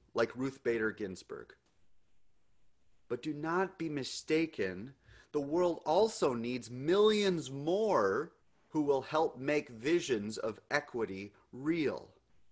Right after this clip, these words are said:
Icons are powerful things, but their true power come in the way they empower others to further the work.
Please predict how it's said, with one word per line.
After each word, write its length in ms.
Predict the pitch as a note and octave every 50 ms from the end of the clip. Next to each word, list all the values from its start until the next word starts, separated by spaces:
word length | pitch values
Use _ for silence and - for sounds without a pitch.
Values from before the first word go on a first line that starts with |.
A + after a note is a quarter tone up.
| - - - - _ _ _ _ _ _ _ -
Icons 640 | D3+ D#3+ F3 F3+ F3 - - D3+ C#3+ C#3 C3 A#2+ - - _ -
are 360 | B2+ C3+ D3 D3 C#3+ C#3 C3
powerful 680 | - - - C3 C3 C#3 C#3+ C#3 C#3 - C#3 B2 A2+
things, 500 | - - - D#3 D#3+ D3+ B2+ G#2+ F#2+ -
but 240 | - C3 A#2+ - -
their 240 | B2 A#2 A2+ A2 - - - - -
true 500 | - - - F#3+ G3+ A3 A#3 A#3 A3+ A3+ - _ _ _
power 640 | - - G#2 F#2+ F2+ F2 E2+ E2+ F#2 C3 D3+ - _ _ _ _ _ _ _ _
come 340 | - - D#3+ E3 E3+ F3 F3
in 220 | - - D3 D3
the 100 | C#3+ C#3
way 400 | B2+ A#2 A#2+ C#3+ D3+ F3 F3 F3
they 320 | D3+ D3 D3 D3 C3+ G2 C3
empower 800 | C3 C3 A#2+ - - - - D#3+ D#3 D#3+ D#3+ E3 D#3 C#3+ - - - _
others 580 | - D#3+ E3+ D3+ B2 G2+ F#2 F#2 G2+ A2 - - - _ _ _ -
to 100 | - C3+
further 680 | - - - C#3+ C#3 C#3+ C#3+ C#3 C#3 C3+ C3+ C3+ C3 - _ _ _
the 120 | G#2 A#2
work. 460 | A2 F#2+ G2 E2 - - - - -